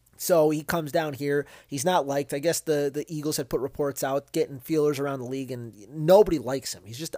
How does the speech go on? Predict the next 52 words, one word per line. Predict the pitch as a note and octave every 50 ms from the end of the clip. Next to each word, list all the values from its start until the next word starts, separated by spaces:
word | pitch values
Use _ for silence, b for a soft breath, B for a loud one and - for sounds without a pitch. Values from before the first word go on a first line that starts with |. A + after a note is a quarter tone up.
| - E3
unliked | E3 F3 F3 E3+ E3 D#3 E3 F3+ C3+ - _ -
for | - - A2+
some. | - - D#3+ F3 -
And | G3+ A#3 C#4+
again, | - - F4+ A3+ B2 - -
that's | C3 D3+ - -
just | - F#3+ F3+ -
it. | - G3+ A3+ - - _
That's | - A#2 A#2 -
who | - E3 E3+
he | E3+ F3+ F3+
is. | B2+ G2 - - B B B B B B B B B _ -
A-, | C#3+ C#3+ -
and | D#3 C#3+ C#3 C3 A#2+ - -
I | C3 C#3+
did | C#3+ C#3+ C#3+
not | D3 D3+ D3+ E3 - -
want | D3+ C#3+ C#3 B2
Josh | - D#3 C3+ C3 - -
McDaniels | C#3 B2 - C3+ B2+ C3 B2+ B2 -
to | - B2
be | B2+ A#2
the | A#2
team | A2+ - A#2+ G#2+ G#2+
coach. | - - G2+ F2+ F2+ - A2
I | A2
really | C3 B2+ C3+ D3 C#3+ C#3 C3+
did | B2 B2+ A#2+
not. | A2 F#2+ F#2+ G#2
I | A#2
w-, | B2+ - - B B B B B
there's | - D#3+ D3
nothing | F#3 A3 G3+ G#3 A3 G#3
about | F3 F#3 F3 E3 E3
New | D#3 D#3 D#3 D#3+
England's | D#3+ D#3 D#3 D3 C3 - - -
offense | B2+ C3 C3 C3 - - C#3 C3+ B2+ - -
that | C#3 B2 G#2+ -
blows | C3+ C#3 C#3+ D3 D3+ A#2+ C3+
me | C#3+ C#3
away, | C3+ A#2+ A#2 A#2 A#2 A#2+ A#2 A#2 A#2 A#2+
that | A#2 C3+ B2 -
they're | D3+ D3
doing | C3 D3 D3+ C#3 C#3 B2+
stuff | - - C#3+ C3 -
that's, | C3+ B2+ A#2+ - -
you | D3
know, | C3+ B2+ C3 C3+
this | C3+ C3 - -
ingenious | - F3 D3 C#3 A#2+ C#3+ D#3 D#3 D3 C#3+ C#3 -
style | - - D#3 B2 B2 C3 C#3 C3+ C#3 C3
that, | B2+ A#2+ -